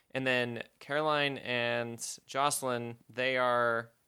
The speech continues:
both former exceptional college basketball players. Caroline played for uconn. Jocelyn played for Stanford. Both played in, in multiple Final Fours.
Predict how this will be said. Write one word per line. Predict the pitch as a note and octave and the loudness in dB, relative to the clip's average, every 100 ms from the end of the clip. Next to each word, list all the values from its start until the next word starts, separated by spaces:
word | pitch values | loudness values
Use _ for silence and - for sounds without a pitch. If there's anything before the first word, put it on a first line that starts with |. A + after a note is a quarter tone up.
| _ | _
both | C3+ B2 A#2+ | -2 0 0
former | A#2+ - - C3 C3 C3 A#2+ | -4 -20 -8 0 0 0 -2
exceptional | A#2+ - - B2+ - B2+ A#2+ | -4 -4 0 0 0 -2 -2
college | A#2+ A#2+ A#2 | 0 -2 0
basketball | A#2 A#2+ B2 | -2 -2 -4
players. | B2+ A#2 A#2 A#2 | -2 -2 -2 -6
Caroline | - B2+ B2 | -4 -2 -2
played | B2 A#2+ A#2 | -2 -6 -6
for | A#2+ | -8
uconn. | A#2+ B2 A#2+ A#2 A#2 _ - - _ | -8 -4 -2 -2 -6 _ -20 -20 _
Jocelyn | - B2+ B2 B2+ | -2 -2 -2 -4
played | B2+ A#2+ | -4 -4
for | |
Stanford. | A#2 B2+ A#2+ A#2+ A#2+ A2+ _ | -4 -2 -2 -2 -4 -6 _
Both | A#2 C3 A#2+ | -2 -2 -2
played | - B2 A#2 | 0 0 0
in, | A#2 A#2 | -2 -6
in | - B2 | -8 -2
multiple | B2 A#2+ B2 | -2 -2 -6
Final | - A#2+ A#2 | -2 -2 -2
Fours. | A#2 A#2 A2+ A#2 | -4 -4 -4 -6